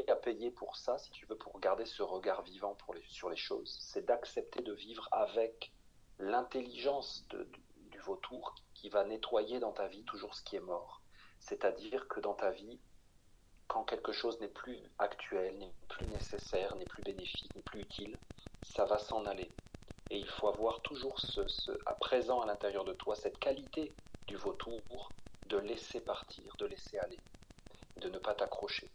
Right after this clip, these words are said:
Donc quand un Égyptien mettait ça sur son papyrus, c'était une prière.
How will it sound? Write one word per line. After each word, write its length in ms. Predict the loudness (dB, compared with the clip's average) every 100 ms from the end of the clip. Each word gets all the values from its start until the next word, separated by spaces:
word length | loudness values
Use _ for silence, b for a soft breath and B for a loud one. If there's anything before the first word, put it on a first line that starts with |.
| -18 -18 -16 -16 -14 -14 -8 -6 B B -2
Donc 100 | 4
quand 80 |
un 100 | 6
Égyptien 360 | 6 2 2 4
mettait 220 | 6 4
ça 140 | 6 4
sur 220 | 4 0
son 120 | 2
papyrus, 680 | 4 2 0 -4 -2 -2 -2
c'était 220 | -2 -4
une 120 | -4
prière. 580 | -2 -2 4 4 4 -2